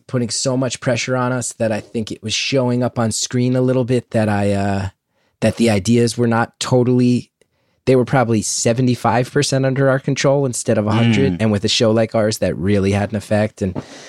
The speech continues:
Speaker 2: Yeah.
Speaker 1: I remember once Tom Sharpling, who I think you know,
Speaker 2: Yeah,
Speaker 1: who's
Speaker 2: I
Speaker 1: a
Speaker 2: do.
Speaker 1: very good friend of mine, he called me once and he had been a big champion. He had really, you know, his radio show, he had, he had let all his fans know about us in the early days. And, uh,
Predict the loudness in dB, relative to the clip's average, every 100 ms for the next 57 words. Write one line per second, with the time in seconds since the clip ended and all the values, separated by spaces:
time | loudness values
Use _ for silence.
0 | -6 0 2 4 2 2 0 -2 -6 -14
1 | _ _ _ 0 0 2 2 2 2 -2
2 | 0 2 0 0 -2 -2 -4 -2 -4 -8
3 | _ _ _ 0 2 2 2 -2 -6 -14
4 | -2 2 2 0 0 0 2 0 -2 -4
5 | -4 0 2 2 0 -2 -4 -6 -2 0
6 | 0 0 -4 -4 0 0 2 -2 -2 -2
7 | -2 -2 -4 -8 _ -2 0 2 2 2
8 | 2 -2 -6 -6 -2 -2 0 0 0 0
9 | -2 -2 -2 0 0 -4 -6 -2 0 -2
10 | -8 _ _ _ _ _ -4 -2 0 2
11 | 0 0 -2 -2 -2 -2 -2 0 0 -2
12 | -4 -4 0 2 2 0 0 2 0 -2
13 | -4 -6 -4 -4 -4